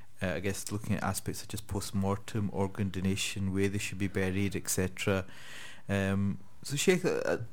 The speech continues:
could you just take us almost from an A to Z? I guess the next stage is about this whole aspect of ghusl. What is it?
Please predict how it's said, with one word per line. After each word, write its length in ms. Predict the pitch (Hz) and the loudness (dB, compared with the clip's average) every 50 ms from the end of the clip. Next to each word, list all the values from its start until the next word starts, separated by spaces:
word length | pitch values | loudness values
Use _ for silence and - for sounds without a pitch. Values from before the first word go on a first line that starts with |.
| - - - | -8 -10 -8
could 220 | - - 131 127 147 | -6 -4 -2 0 2
you 80 | 185 | 2
just 260 | 185 190 214 - - - | 4 4 4 4 4 4
take 220 | 170 151 - - | 2 2 4 4
us 180 | 135 - - - | 2 2 4 2
almost 320 | 123 120 120 117 113 - | 4 4 4 4 4 4
from 160 | - 110 110 | 4 4 6
an 120 | 104 101 - - | 4 4 4 2
A 120 | 110 113 | 2 2
to 180 | 110 - - 98 | 2 0 -2 2
Z? 120 | 107 107 | 4 4
I 120 | 101 104 98 | 4 4 2
guess 200 | 104 101 - - | 2 0 0 2
the 80 | 104 | 2
next 340 | 101 107 113 110 - - - | 4 4 4 2 2 -2 -2
stage 400 | - - 107 104 104 95 95 - | 2 4 4 4 4 2 0 -2
is 260 | - - 101 95 98 | 0 0 0 2 2
about 240 | 101 95 98 90 - | 4 4 4 2 2
this 120 | 101 - | 0 0
whole 180 | - 113 107 95 | 2 4 4 4
aspect 280 | 95 - - - - 101 | 2 0 -4 -4 0 0
of 220 | 95 92 87 90 | 0 2 2 2
ghusl. 500 | 104 104 - - 123 107 104 104 101 - - - - - - - - - - - | 2 2 2 4 4 4 4 2 0 -4 -6 -10 -10 -10 -10 -10 -10 -10 -10 -8
What 200 | - 107 120 78 | -6 -2 0 2
is 220 | 90 104 95 95 107 | 2 2 2 4 2
it? 340 | 104 101 104 - - - | 4 4 4 2 -2 -4